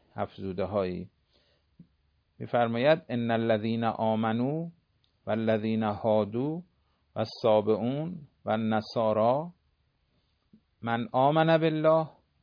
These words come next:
والیوم الآخر و عمل صالحاً فلا خوف علیهم ولا هم یحزنون.» می‌خواهید که خوف و حزن از شما دور بشه یا نه؟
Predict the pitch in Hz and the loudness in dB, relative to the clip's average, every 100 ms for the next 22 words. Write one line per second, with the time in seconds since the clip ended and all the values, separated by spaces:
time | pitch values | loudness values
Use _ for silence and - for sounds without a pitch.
0 | - 107 104 110 135 147 156 - 151 143 | -6 -4 0 0 0 -2 -2 4 4 4
1 | 156 160 165 _ _ _ _ _ 113 113 | -2 -4 -6 _ _ _ _ _ -2 0
2 | 131 110 101 95 104 101 98 95 - 131 | 0 2 0 -2 -2 0 -2 -4 -4 -2
3 | 160 170 - _ _ _ - 113 113 101 | -4 -8 -14 _ _ _ -4 2 2 2
4 | - 117 110 - 95 90 85 95 98 95 | 0 0 0 -6 -8 -8 -8 -6 -4 -6
5 | 90 87 - 123 156 165 - _ _ _ | -8 -10 -8 -6 -6 -10 -14 _ _ _
6 | _ 95 101 104 92 - 117 147 165 160 | _ -6 -2 0 -2 -4 0 0 0 -6
7 | - _ _ _ 107 95 82 92 87 90 | -14 _ _ _ -8 -8 -8 -8 -8 -8
8 | 87 80 92 _ _ _ _ _ _ _ | -10 -14 -18 _ _ _ _ _ _ _
9 | _ _ _ _ _ 156 208 202 160 156 | _ _ _ _ _ -4 0 2 2 2
10 | 151 - 156 147 143 143 - _ _ _ | -4 0 4 4 4 0 -6 _ _ _
11 | _ _ _ - - 156 147 151 123 139 | _ _ _ -4 4 4 4 0 2 4
12 | 147 135 139 131 127 - 131 123 123 120 | 4 2 -2 -4 -4 -4 -4 -2 -4 -4
13 | 123 120 117 117 120 113 92 85 78 | -4 -4 -6 -6 -4 -2 -2 -4 -10